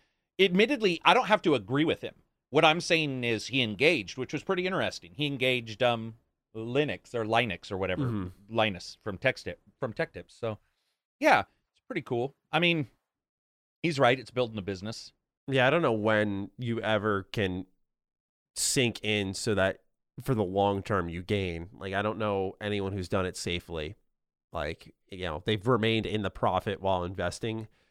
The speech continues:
Speaker 2: 'Cause, like, for example, I, I, I've said this time and time out. I think of Xbox as a good example of maybe they're investing on Game Pass as a loss, but I think Xbox as a brand overall with their,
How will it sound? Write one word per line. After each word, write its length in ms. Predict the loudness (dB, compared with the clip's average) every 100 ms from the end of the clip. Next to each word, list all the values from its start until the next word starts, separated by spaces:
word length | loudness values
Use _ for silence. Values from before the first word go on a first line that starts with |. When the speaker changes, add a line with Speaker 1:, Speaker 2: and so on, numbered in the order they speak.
| _ _ _ _ _ _ 0
Speaker 2:
'Cause, 160 | 2
like, 200 | 4 2
for 120 | 0 2
example, 380 | 4 4 4
I, 140 | 4 4 2
I, 120 | 0
I've 160 | 0 0
said 140 | 0
this 160 | 0 0
time 260 | 2 2
and 100 | 2
time 200 | 2 2
out. 160 | 4 4
I 80 | 4
think 200 | 0 -2
of 60 |
Xbox 640 | 2 0 2 2 2 0 -8 -14 _ _ -4
as 140 | -2
a 40 | 0
good 180 | 2
example 520 | 0 2 2 2 0 0
of 100 | 2
maybe 300 | 0 2 2
they're 180 | 2
investing 600 | 2 2 0 0 -2 -2 -2
on 220 | -4 -2
Game 240 | -2 0 2
Pass 260 | 2 2
as 120 | 0 -4
a 40 |
loss, 300 | 2 2 2
but 120 | 0
I 60 | 0
think 200 | 0 -2
Xbox 480 | -2 -2 0 0 0
as 100 | -6
a 60 | -4
brand 380 | 0 0 2
overall 480 | 0 0 2 4 4
with 140 | 2 0
their, 220 | -4